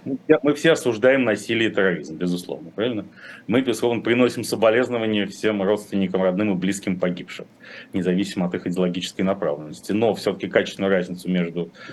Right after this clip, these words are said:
учителем, который попал в замес, и человеком, который сознательно принял решение служить не своему государству, а другому,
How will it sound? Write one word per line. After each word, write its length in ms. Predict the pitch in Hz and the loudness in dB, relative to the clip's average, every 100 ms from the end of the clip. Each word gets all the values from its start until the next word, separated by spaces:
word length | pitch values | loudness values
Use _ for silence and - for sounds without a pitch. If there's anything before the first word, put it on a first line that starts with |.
| - | -6
учителем, 440 | 101 98 92 98 90 | -4 -4 -2 -2 0
который 320 | 95 95 92 | -2 0 0
попал 220 | 98 95 | 0 0
в 180 | 98 90 | -2 0
замес, 440 | 104 107 95 87 | 0 0 0 -2
и 80 | 95 | -6
человеком, 320 | - 92 92 90 | -2 -2 -2 -2
который 300 | 90 92 90 | -2 -2 0
сознательно 800 | 104 101 104 92 87 85 80 - - - - - | 0 2 0 0 -4 -2 -6 -8 -18 -20 -14 -2
принял 260 | 107 98 92 | 0 2 2
решение 360 | 98 104 90 90 | 0 0 2 0
служить 560 | 104 95 95 90 - - | 0 0 -2 -4 -12 -8
не 160 | 85 90 | -4 -2
своему 320 | - 95 92 | 0 0 0
государству, 540 | 85 98 87 87 - 85 | -2 -2 -2 -2 -2 -4
а 40 | |
другому, 560 | 90 92 90 82 80 | -2 0 0 -2 -4